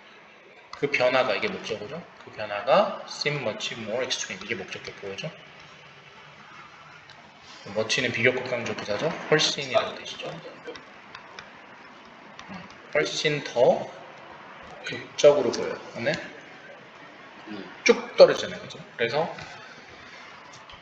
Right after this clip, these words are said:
어, 바로 이런 사실이 주목할 만한 일입니다 해서 이거 도치예요.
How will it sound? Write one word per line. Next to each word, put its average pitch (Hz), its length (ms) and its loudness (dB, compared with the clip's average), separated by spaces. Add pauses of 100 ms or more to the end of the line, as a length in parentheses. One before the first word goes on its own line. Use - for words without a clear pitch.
(100)
어, 107 500 -4
바로 139 160 10
이런 175 360 12
사실이 180 680 -2
주목할 139 460 2
만한 113 480 -4
일입니다 104 380 -2
해서 110 220 -2
이거 117 160 0
도치예요. 107 460 -4